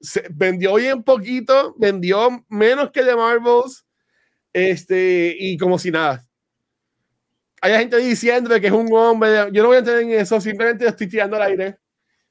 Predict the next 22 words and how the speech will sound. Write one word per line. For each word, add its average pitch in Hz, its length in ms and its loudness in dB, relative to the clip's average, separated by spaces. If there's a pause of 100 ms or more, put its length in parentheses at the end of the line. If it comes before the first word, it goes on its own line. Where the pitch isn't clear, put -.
(160)
para 151 140 -4
que 156 120 0
la 165 120 0
gente 156 400 0
<laughs> - 500 -16
ve 185 300 2
y 196 60 4
busque, 185 540 0 (320)
y 175 80 2
en 175 120 4
verdad 170 260 2
no 190 180 0
hay 190 100 0
casi 190 260 -6
noticias, 151 540 -4 (440)
este, 151 420 -2
negativas 151 480 -2
sobre 170 160 -4
la 175 100 2
película, 226 420 -2
pero 196 180 -4
pues 214 160 0